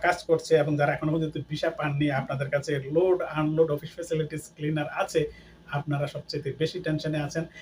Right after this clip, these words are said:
এবং আপনাদের জন্য আমরা ইতিমধ্যে যে বলেছি যে যাদের, আহ, কাছে লোড আনলোড অফিস ফ্যাসিলিটিস ক্লিনার ভিসা আছে এবং আপনাদের মোফা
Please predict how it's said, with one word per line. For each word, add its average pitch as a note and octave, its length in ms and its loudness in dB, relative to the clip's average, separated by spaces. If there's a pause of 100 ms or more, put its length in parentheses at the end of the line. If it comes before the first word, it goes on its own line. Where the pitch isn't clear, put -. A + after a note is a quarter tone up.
(160)
এবং D#3 120 2
আপনাদের G#3+ 320 2
জন্য A#3+ 160 4
আমরা F#3+ 300 4
ইতিমধ্যে F3+ 520 2
যে E3+ 240 -2 (200)
বলেছি F3 520 0
যে D#3 200 0
যাদের, C3+ 400 2 (460)
আহ, C#3+ 220 0
কাছে D#3+ 260 0 (140)
লোড F3 300 6 (140)
আনলোড D3+ 420 2
অফিস D3+ 240 0
ফ্যাসিলিটিস D#3+ 500 -6
ক্লিনার D#3 320 -2
ভিসা C#3+ 300 -4 (140)
আছে D3+ 240 -4
এবং C#3 200 -2
আপনাদের D#3+ 380 0
মোফা D3 360 0